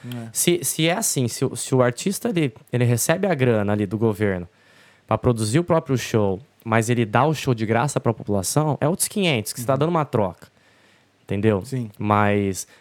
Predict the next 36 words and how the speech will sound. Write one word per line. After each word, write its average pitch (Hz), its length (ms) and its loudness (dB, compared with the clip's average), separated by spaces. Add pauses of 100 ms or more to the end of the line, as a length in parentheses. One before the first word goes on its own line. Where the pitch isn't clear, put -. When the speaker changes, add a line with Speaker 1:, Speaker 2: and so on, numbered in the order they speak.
Speaker 2:
ah, 196 160 2
mano, 113 260 0
mas 196 240 -4
é 254 60 -6
<laughs> 160 260 -2
essas 160 300 2
Speaker 1:
É. 160 40 4
Speaker 2:
coisas 151 140 4
que 160 60 0
acontecem 175 360 0
no 180 60 0
Brasil, 113 340 2
tá 101 100 -2
ligado? 101 320 2
Mas, 151 200 4
assim, 143 340 0
a 107 100 2
Lei 123 160 4
Rouanet, 131 520 2 (580)
não 127 280 2
só 131 220 2
essa, 123 480 2
ela, 110 280 2
assim, 123 360 0
cara, 101 380 0
ela, 110 420 2
ela, 110 400 2 (600)
porra, 98 380 0
ajudou 110 300 0
muita 127 320 4
Speaker 1:
Uhum. 160 60 4
Speaker 2:
gente. 107 380 0
Eu 156 200 4
era, 165 440 2 (320)
é, 92 60 0
é, 104 520 0